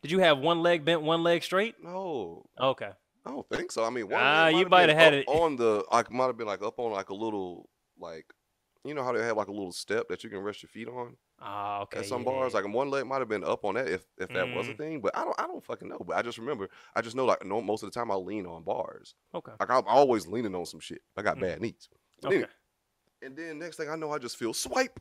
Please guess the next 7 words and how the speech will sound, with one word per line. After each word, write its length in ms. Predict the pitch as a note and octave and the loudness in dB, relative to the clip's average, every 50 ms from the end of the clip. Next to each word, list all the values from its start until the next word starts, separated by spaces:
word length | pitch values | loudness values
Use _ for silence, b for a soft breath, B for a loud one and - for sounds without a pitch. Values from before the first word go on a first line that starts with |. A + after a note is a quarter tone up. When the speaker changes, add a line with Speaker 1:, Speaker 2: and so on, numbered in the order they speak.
| - _ _ _ _ _ _ _ - | -20 _ _ _ _ _ _ _ -4
Speaker 2:
across 360 | A#2+ - - D#3 C#3 C3 B2+ | -4 -2 0 0 0 0 0
my 140 | B2 A2+ G#2 | 0 0 0
backside, 600 | G2 F2 C#3+ F#3 G#3 - - - G2+ F2+ F2+ F#2 G2 | 2 4 4 4 4 4 2 0 0 0 2 2 2
and 60 | A#2 | 2
I'm 140 | C3 B2+ A2+ | 2 2 2
like, 340 | G2+ F2+ E2+ F2 F#2 - - - _ _ _ _ _ _ _ _ _ _ _ _ _ _ | 2 2 0 0 -4 -6 -12 -18 _ _ _ _ _ _ _ _ _ _ _ _ _ _
"What 200 | _ F#2+ G2 F#2+ | _ -14 -14 -14